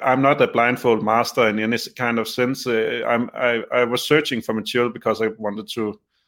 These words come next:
to, to, to learn and, and practice the skill, and, and I couldn't find anything. So that was the motivation to, to making the blindfold books.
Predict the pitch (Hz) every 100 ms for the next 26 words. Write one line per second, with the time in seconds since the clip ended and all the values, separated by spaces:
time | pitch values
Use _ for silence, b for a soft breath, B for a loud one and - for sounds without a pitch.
0 | _ _ - - 107 - - 113 104 -
1 | 117 113 127 123 104 101 107 107 123 120
2 | 127 - 117 - 139 185 147 101 101 107
3 | 104 - - 113 - 131 120 113 107 101
4 | 98 95 - 98 - 101 92 - _ _
5 | _ _ - 110 107 104 110 104 101 104
6 | 101 95 98 90 - 107 95 92 92 -
7 | 98 95 95 95 92 - _ 98 98 98
8 | - 95 - 87 - -